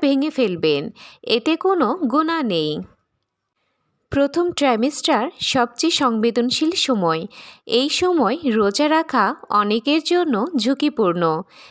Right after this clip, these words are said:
ইসলাম ও ডাক্তার দুইজনই মা ও বেবির সুস্থতাকে প্রাধান্য দেয়। সন্দেহ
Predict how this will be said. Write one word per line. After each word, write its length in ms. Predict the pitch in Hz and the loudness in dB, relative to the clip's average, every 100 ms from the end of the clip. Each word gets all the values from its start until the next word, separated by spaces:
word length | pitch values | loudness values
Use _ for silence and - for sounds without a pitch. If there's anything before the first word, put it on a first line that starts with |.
| _ | _
ইসলাম 420 | 247 - 269 262 349 - | -6 -4 2 2 0 -2
ও 80 | 330 247 220 | -2 2 2
ডাক্তার 420 | 214 - 214 240 - 247 208 | 0 0 0 0 -2 -4 0
দুইজনই 540 | 226 220 285 330 233 285 240 208 | 0 2 2 2 0 -2 -2 2
মা 140 | 185 220 349 - | 2 2 -2 -2
ও 60 | 262 | 0
বেবির 420 | 214 208 202 247 294 | 2 0 2 0 0
সুস্থতাকে 720 | 208 202 - 247 339 339 226 - | -2 -2 -2 0 0 0 -4 -2
প্রাধান্য 420 | 269 254 277 277 240 180 | 0 0 2 2 2 2
দেয়। 220 | 160 147 - - - _ - - | 2 0 -4 -14 -20 _ -6 0
সন্দেহ 440 | 240 220 233 285 | 2 2 2 2